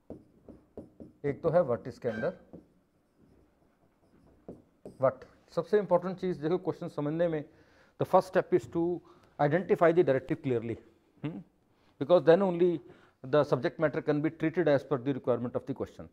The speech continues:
अब क्वेश्चन उसने what पूछा है, what are the impediments?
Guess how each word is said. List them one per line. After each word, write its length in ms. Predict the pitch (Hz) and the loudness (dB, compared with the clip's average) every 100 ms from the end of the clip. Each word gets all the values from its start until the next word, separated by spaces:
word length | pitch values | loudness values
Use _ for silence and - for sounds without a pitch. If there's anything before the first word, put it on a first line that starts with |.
| _ - | _ -8
अब 160 | 127 - | -6 -2
क्वेश्चन 300 | 156 - 180 | -4 -2 -6
उसने 220 | - 180 | -6 -4
what 260 | 117 147 - | 0 -2 -2
पूछा 280 | 135 - 104 | -10 -10 -16
है, 60 | - _ _ _ _ - | -18 _ _ _ _ 0
what 220 | 143 - - | 2 2 2
are 160 | 139 131 | 2 2
the 60 | 160 156 | 0 -2
impediments? 720 | 127 117 101 107 90 90 | -4 -4 -6 -10 -12 -18